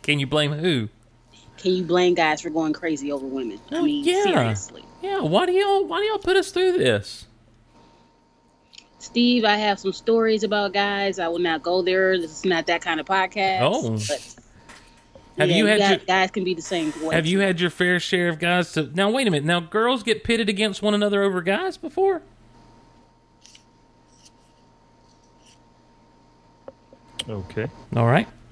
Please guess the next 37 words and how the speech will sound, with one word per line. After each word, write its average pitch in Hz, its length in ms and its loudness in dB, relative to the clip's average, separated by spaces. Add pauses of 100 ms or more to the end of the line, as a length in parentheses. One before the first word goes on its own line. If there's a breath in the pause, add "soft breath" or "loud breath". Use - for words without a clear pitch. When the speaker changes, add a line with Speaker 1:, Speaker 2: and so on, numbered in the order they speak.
(360)
Speaker 2:
<laughs> - 580 -4
I'm 196 200 0
sorry, 202 300 0
I 175 80 2
was 170 140 -6
reading 175 240 -4
the 151 40 -6
chat. 160 360 -8 (360 loud breath)
Speaker 1:
Oh. 170 160 4
Speaker 2:
Doc 190 180 2
says - 200 -16
he's 185 140 -2
gonna 175 180 4
miss 160 300 0
you. 139 160 -2 (240)
Speaker 1:
Michael. 156 340 0
Speaker 2:
I 170 60 2
think 196 260 0
he's 202 180 0
alluding 190 340 2
that 160 160 2
I'm 165 100 2
going 160 280 0
to 160 380 0 (140)
Speaker 1:
<laughs> - 140 -6 (1120 loud breath)
No, 196 240 2
no, 180 140 4
no. 131 180 2
Speaker 3:
Uh. 117 60 -4 (220 loud breath)
Speaker 1:
Here's 240 240 2
my 220 140 2
question, 147 480 0
Nicole. 104 400 0 (640 loud breath)
Has 175 260 0
there 170 180 0
ever 202 300 2
been 175 560 2